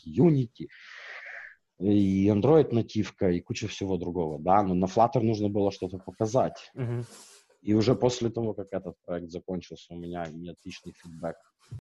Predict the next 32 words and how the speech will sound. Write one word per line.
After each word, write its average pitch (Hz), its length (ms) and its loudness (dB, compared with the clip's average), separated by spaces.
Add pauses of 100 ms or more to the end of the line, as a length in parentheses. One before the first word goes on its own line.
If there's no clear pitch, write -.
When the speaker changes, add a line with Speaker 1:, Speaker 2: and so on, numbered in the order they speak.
(220)
Speaker 1:
И 87 880 -12
кусок - 360 0
портфолио 98 560 4
есть, 95 300 4
который 90 460 2
я 87 280 4 (460)
из-под 107 340 2
N 98 120 6
D 92 440 4
A 101 40 4
могу 92 280 0
показывать, 85 640 0
ну, 87 120 0
скажем, 78 360 -6
там, 73 160 -14 (440)
исходный 117 440 4
код 190 280 4
некоторый, 107 460 0
не 101 120 2
могу 110 300 2
там 76 200 -4
его 82 200 -4
переносить 92 680 -2
или 85 360 -2
отдавать 101 680 2
кому-то, 120 380 -2
но 92 100 -2
Speaker 2:
Мгм. 139 100 -2
Speaker 1:
пошарить 101 360 0
на 87 160 -10
экране 101 280 0
мог. 80 200 -6